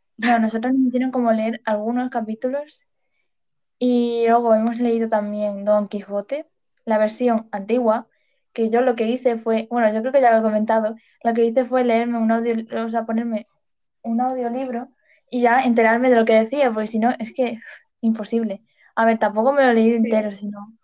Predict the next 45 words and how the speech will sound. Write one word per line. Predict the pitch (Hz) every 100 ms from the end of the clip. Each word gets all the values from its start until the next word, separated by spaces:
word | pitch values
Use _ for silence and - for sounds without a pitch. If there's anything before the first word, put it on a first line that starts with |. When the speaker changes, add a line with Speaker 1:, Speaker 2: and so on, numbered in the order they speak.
| _
Speaker 1:
fue, | 233 247
creo | 294
que | 294 247 226 214 _ _ _ _ _ _ _ -
nos | 226
hacían | 220 247 285
leer | 269 294
hasta | 285 233
capítulos, | 208 214 208 196 202 -
o |
sea, | 214 214 220 _ _ _ _ _ -
yo | 214 262 311
de | 240 240 233
Don | 220
Quijote | 214 226 226 269
me | 269 233
leí | 226
hasta | 262 262
el | 220 202 208 220 226 _ _
capítulo | - 220 247 254 208
ocho, | 208 - 190
creo, | 196 202 _ _ _ _ _ _ _ _ -
o | 208
el | 214
Speaker 2:
Sí. | 233
Speaker 1:
once, | - - -
no | 220
me | -
acuerdo | 208 202
Speaker 2:
A |
Speaker 1:
exactamente. | 196 196 247 247
Speaker 2:
nosotros, | 254 233 285 302 _ _ _ _ _ _
a | 247
nosotros | 240 226 233 233 262
es | 240
que | 262
lo | 254
que | 233
nos | 226 214
hacía | 202 - 220 233
el | 240 226 220 214 214 214 208
profesor, | 220 208 208 226 214 - - _ _ _
o | 240
sea, | 233 220 202 240 _ - _ _
a | 220
ver, | 208 202 202